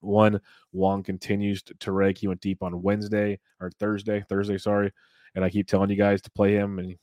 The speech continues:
there you go. Um, Ketel Marte is a nice value at four K. He started out the season very, season very, very slow, but four straight games of double-digit D K points, five-game hitting streaks of seven or more points. He has an extra base hit in five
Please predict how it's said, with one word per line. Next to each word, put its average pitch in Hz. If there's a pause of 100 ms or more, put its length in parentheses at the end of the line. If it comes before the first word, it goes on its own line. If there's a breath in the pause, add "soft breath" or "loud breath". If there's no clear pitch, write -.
(120)
there 87
you 90
go. 104 (520 soft breath)
Um, 95 (480)
Ketel 151
Marte 156
is 117
a -
nice 98
value 92
at 80
four 85
K. 69 (300)
He 101
started 110
out 110
the 104
season 95
very, 95 (200)
season 92
very, 92
very 110
slow, 101 (540 soft breath)
but 90 (220)
four 123
straight 120
games 104
of 92
double-digit 98
D 98
K 95
points, 90
five-game 110
hitting 104
streaks 90
of 85
seven 107
or 101
more 92
points. 92 (420 soft breath)
He 107
has 104
an 98
extra 107
base 110
hit 107
in 92
five 98